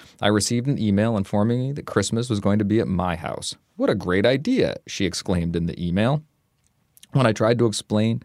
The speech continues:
to my mom why I did not want to host and having it at their house, the tradition was wonderful,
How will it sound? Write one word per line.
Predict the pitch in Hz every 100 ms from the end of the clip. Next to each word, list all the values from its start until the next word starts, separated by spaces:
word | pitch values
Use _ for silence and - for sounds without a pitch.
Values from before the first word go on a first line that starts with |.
| - - - - -
to | 127
my | 113
mom | 101 95 98 101
why | 98
I | 98
did | 95 87
not | 98 143 156
want | 98 82
to | 82
host | - 73 64 - -
and | 98
having | 104 117 120 110
it | 95
at | 80
their | 110 120
house, | 98 78 82 -
the | 101
tradition | - 92 - 98 87 85
was | 85
wonderful, | 107 185 120 87 - -